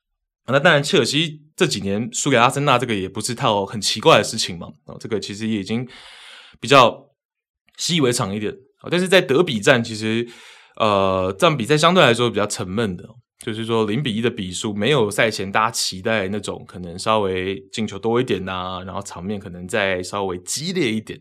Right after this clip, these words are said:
的。那这场比赛其实是比较细节的，我们也会聊到很多阿森纳的部分。这个赛季阿森纳确实是踢得很好，那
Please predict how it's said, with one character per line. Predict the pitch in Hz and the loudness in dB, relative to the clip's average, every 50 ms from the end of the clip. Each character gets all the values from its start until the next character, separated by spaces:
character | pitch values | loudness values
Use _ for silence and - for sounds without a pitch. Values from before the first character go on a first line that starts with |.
| - - | -18 -20
的。 | - - _ _ _ _ _ _ _ _ _ _ _ _ _ _ _ _ _ _ _ _ _ _ | -20 -20 _ _ _ _ _ _ _ _ _ _ _ _ _ _ _ _ _ _ _ _ _ _
那 | - 156 | -4 0
这 | 170 | 4
场 | 196 185 | 4 4
比 | 175 123 | 4 4
赛 | 104 131 | 0 0
其 | 131 - - 120 | 0 0 -4 -6
实 | 139 143 143 | -4 -4 -4
是 | 147 170 | -4 -6
比 | 147 113 90 | -6 -8 -4
较 | - 110 107 | 0 0 2
细 | 104 - - 156 131 | 2 0 -2 -4 -4
节 | 113 - - | -6 -6 -8
的， | - - - - _ - - - - - - - - - - - | -8 -12 -18 -20 _ -20 -20 -20 -20 -20 -20 -20 -20 -16 -8 -4
我 | 104 101 | -2 0
们 | 107 117 | 2 2
也 | 113 101 | 2 2
会 | 104 143 139 | 4 2 2
聊 | 113 104 95 98 | 2 2 0 2
到 | 113 127 117 | 2 0 0
很 | 110 92 85 | 0 -4 -4
多 | 82 104 123 | 0 4 6
阿 | 131 123 120 | 8 8 8
森 | - 117 107 | 6 2 0
纳 | 113 110 104 | 0 0 0
的 | 95 92 | 0 -2
部 | 90 101 98 90 | -4 -6 -10 -10
分。 | - 95 90 92 | -10 -10 -10 -6
这 | - 139 | -4 -2
个 | 131 | 0
赛 | 131 135 | 2 2
季 | 127 131 | 4 4
阿 | 127 123 131 | 4 2 2
森 | 127 123 | 2 -2
纳 | 127 117 | -2 -2
确 | 120 - - 139 | -2 -2 -2 -2
实 | 120 98 95 | -2 -4 -6
是 | 95 101 110 104 | -8 -8 -8 -8
踢 | - - 104 | -8 -8 -8
得 | 98 98 90 | -8 -8 -8
很 | 82 95 | -8 -12
好， | 98 98 98 - - - - - - - - - | -12 -12 -12 -12 -14 -18 -18 -18 -18 -18 -10 -4
那 | - | -2